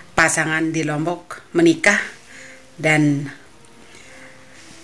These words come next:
dengan mas kawin yang sangat unik sekali sehingga menjadi viral sekali ya, teman-teman.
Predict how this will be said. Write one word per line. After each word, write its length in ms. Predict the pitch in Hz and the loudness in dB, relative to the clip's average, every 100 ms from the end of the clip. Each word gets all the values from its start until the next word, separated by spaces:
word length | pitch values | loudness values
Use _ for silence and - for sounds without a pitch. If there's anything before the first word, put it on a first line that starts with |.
| - - - - - | -20 -20 -20 -20 0
dengan 320 | 175 180 170 | 6 8 10
mas 160 | 170 151 | 8 6
kawin 560 | - 160 175 190 190 185 - - - - - - - | 2 4 6 6 2 -6 -16 -20 -20 -20 -20 -18 -2
yang 160 | 165 | 0
sangat 560 | 156 190 226 294 294 277 | 4 6 6 6 4 2
unik 280 | 226 226 220 | 0 2 2
sekali 480 | 220 202 175 175 208 | 2 6 6 6 2
sehingga 400 | - 170 165 165 | 4 6 6 6
menjadi 400 | 156 160 151 143 | 6 4 4 2
viral 340 | 160 156 147 | 0 2 4
sekali 480 | 139 160 156 165 165 | 2 2 4 6 6
ya, 60 | 156 | 4
teman-teman. 480 | 143 143 147 147 | 2 2 0 -2